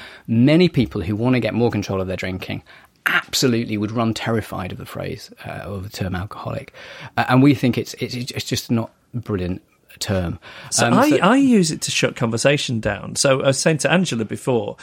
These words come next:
Speaker 2: back when I did used to drink and maybe I'd try and have a week off, I'd say to people, "I'm having a week off," or, "I don't feel like one tonight." And people are like, "Go on, go on, what's wrong with you?" Or they'd be suspicious of people who just didn't want to have a drink.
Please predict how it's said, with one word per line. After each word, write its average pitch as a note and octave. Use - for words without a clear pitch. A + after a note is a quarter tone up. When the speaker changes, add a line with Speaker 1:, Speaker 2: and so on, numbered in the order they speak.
Speaker 2:
back E3+
when C#3+
I C3+
did B2
used A#2+
to -
drink A2
and G#2+
maybe G#2+
I'd G#2
try G#2
and G#2
have G#2+
a G#2
week G#2
off, -
I'd A#2
say A#2
to -
people, G#2
"I'm G2
having G#2
a G2+
week G#2
off," G#2
or, G2
"I -
don't G2
feel G#2
like G#2
one G#2
tonight." G2+
And A#2+
people C#3
are C#3
like, C#3
"Go F#3
on, D3+
go D#3+
on, D#3
what's E3+
wrong E3+
with D#3
you?" B2
Or B2
they'd C3
be C#3
suspicious -
of C3+
people B2+
who A#2+
just -
didn't A#2+
want A#2+
to -
have A#2
a A2+
drink. A#2